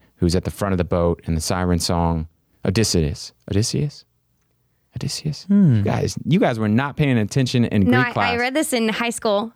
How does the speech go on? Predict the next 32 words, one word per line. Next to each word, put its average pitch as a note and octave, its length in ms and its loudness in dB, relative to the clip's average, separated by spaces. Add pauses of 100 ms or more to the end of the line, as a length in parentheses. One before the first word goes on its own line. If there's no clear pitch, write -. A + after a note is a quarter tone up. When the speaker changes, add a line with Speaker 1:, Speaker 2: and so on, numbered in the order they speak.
(100)
Speaker 1:
Yeah. - 280 0 (300)
Speaker 3:
The A#3 140 -2
Odyssey. C4 560 -2
Speaker 1:
Odyssey, F3+ 540 2
that's D#3 240 0
what B2+ 80 2
it G#2 80 2
is. F2 280 0 (120)
And A#3+ 100 2
what's F#3 160 2
his D3+ 120 2
name? F3 300 2 (200)
Speaker 3:
I D4 40 -2
don't F#4 140 0
know. G4+ 180 2
Speaker 1:
Somebody F#3 220 2
listening A#2+ 300 0
right A2 100 2
now G#2 120 0
is F#2 80 -4
so A2+ 140 0
offended F#2 280 0
right F2+ 80 2
now F#2 100 0
'cause - 180 -2
Speaker 3:
Yeah. - 80 2
Speaker 1:
they - 0 - (220)
teach, - 60 -8
Speaker 3:
<laughs> - 140 -6
Speaker 1:
they G2 100 2
teach - 320 -2
this F#2 200 -2